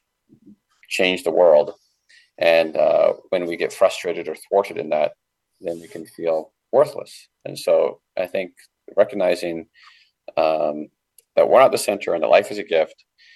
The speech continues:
can actually paradoxically free us to, um, to be grateful for it, to appreciate it, and, and to embrace the little ways that we can love our neighbors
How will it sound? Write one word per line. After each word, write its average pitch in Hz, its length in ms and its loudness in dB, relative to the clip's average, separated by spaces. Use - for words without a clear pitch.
can 87 120 -6
actually 85 500 -2
paradoxically 82 680 0
free 90 320 -6
us - 420 0
to, 82 500 -6
um, - 400 -12
to - 100 -14
be 80 140 -10
grateful 135 340 0
for 123 220 2
it, 101 80 -4
to - 80 -12
appreciate 101 480 -8
it, 95 160 -10
and, 98 220 -2
and 113 160 -2
to 117 140 -4
embrace 120 420 -2
the 98 80 -6
little 107 320 0
ways 87 320 0
that 78 100 -14
we 78 120 -12
can 85 160 -16
love 85 160 -2
our 82 100 -4
neighbors 80 540 -12